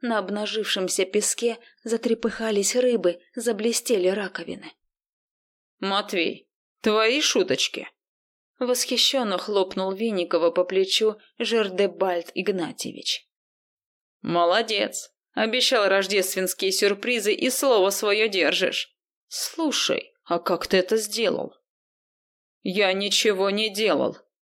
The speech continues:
Хозяин золотой рыбки с тревогой смотрел на океан. «Тогда что это?» истерически взвизгнула Элеонора. «Не знаю, никогда раньше такого не видел»,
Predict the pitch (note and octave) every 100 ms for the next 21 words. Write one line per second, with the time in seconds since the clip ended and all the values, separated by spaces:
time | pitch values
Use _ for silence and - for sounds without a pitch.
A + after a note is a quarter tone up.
0 | _ _ _ _ - G#3 G3+ G3 F3 F3+
1 | F3+ F3+ G3 A3 A3 - G#3+ - A3+ G3
2 | F3+ F3 - F3+ F#3 F3+ D#3+ D#3+ E3 -
3 | F#3 D#3+ D#3 - _ _ _ _ _ _
4 | - D4 A#3 A3+ D#4 - - A#4 A4+ G3+
5 | G#3 G#3 G#3+ G3 - _ _ _ _ _
6 | _ _ A#3+ - C4 B3+ B3 G3+ - A3
7 | G#3 G3+ F3 F3 E3+ - G3 G3+ G#3 G3+
8 | E3+ D#3 - - _ _ _ _ _ -
9 | F#3 G3 G3 A3 G3+ F3 - - _ _
10 | G3+ G#3 G3+ A3 G#3+ G#3 F#3 E3+ E3+ F#3
11 | F#3 F#3 E3 F3+ G3 F#3 E3 D#3